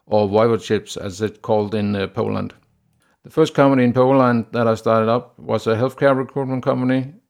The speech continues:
and it was together with two other persons and was the main reason why I, back in the day,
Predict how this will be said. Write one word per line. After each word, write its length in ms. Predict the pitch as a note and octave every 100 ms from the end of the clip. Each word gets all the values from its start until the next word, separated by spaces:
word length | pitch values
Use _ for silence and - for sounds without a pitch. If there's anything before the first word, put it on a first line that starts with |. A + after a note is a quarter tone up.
| _ A2+
and 160 | A#2
it 120 | A2+
was 180 | A#2 A2+
together 340 | - A2+ A#2+ A#2
with 140 | A2+
two 180 | - C3+
other 160 | B2
persons 540 | A#2+ B2 B2 B2+ A#2+ -
and 120 | - G#2+
was 220 | A2 -
the 120 | A2
main 200 | A2 A#2
reason 320 | A2 A#2+ A#2
why 240 | G2+ G#2 G2+
I, 40 |
back 260 | G2+ A2 G#2
in 60 |
the 100 | G#2
day, 240 | G#2+ A2+